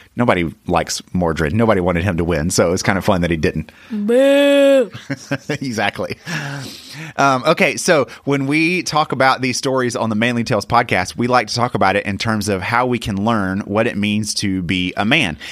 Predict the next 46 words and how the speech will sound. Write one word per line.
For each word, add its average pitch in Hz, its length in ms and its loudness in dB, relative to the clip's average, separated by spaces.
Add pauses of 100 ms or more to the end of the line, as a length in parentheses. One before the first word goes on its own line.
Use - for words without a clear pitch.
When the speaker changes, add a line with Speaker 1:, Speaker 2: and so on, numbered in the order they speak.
(120)
Speaker 1:
And 113 140 0
we 123 100 2
do 147 180 2
that 127 180 4
by 107 120 4
looking 113 340 -2
at 101 160 -2
our 95 160 0
five 120 440 0
marks 104 360 -2
of 98 80 -2
manhood, 92 540 -2
which 98 260 -4
are 82 160 -2
strength, - 560 -2 (320)
courage, 120 580 2 (180)
skill, 120 680 -2 (320)
honor, 107 480 0 (260)
and 98 280 -2
allegiance. 110 720 -2 (180)
So 127 340 4
when 123 280 -2
we 131 100 2
listen 156 280 -2
to 151 140 -2
this 143 140 0
story 123 340 0
today, 107 540 2 (280)
what 123 440 0
did 127 200 -2
you 131 140 0
guys 120 280 2
hear 113 480 0
in 104 200 -4
terms 113 340 -2
of 98 140 0
marks 107 320 0
of 101 80 -2
manhood 101 480 -2
that 90 160 -2
kinda 95 180 -2
showed 95 220 0
up 92 140 -2
in 92 80 -2
the 87 80 -4
story? 90 400 -4